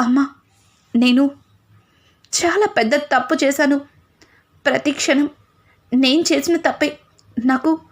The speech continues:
గుర్తొస్తుంది. నాకు కనీసం మీ అందరితో కూర్చుని టిఫిన్ కూడా తినాలనిపించట్లేదు. నాకు, నాకు ఇబ్బందిగా ఉంది" అని చెప్పి ఇక సందీప్ అయితే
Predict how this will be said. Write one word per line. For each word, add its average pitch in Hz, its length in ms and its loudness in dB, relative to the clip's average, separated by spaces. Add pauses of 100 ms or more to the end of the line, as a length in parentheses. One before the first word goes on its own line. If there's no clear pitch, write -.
(360)
గుర్తొస్తుంది. 311 760 0 (800)
నాకు 254 240 -4
కనీసం 285 560 0 (840)
మీ 269 280 -2
అందరితో 320 500 0
కూర్చుని 294 480 -2 (880)
టిఫిన్ 277 320 0
కూడా 285 260 0 (1400)
తినాలనిపించట్లేదు. 302 1000 0 (840)
నాకు, 269 280 -2 (560)
నాకు 370 380 -2
ఇబ్బందిగా 285 540 0
ఉంది" 285 280 2
అని 277 140 0
చెప్పి 277 360 -2 (420)
ఇక 427 240 2
సందీప్ 311 540 0
అయితే 285 320 0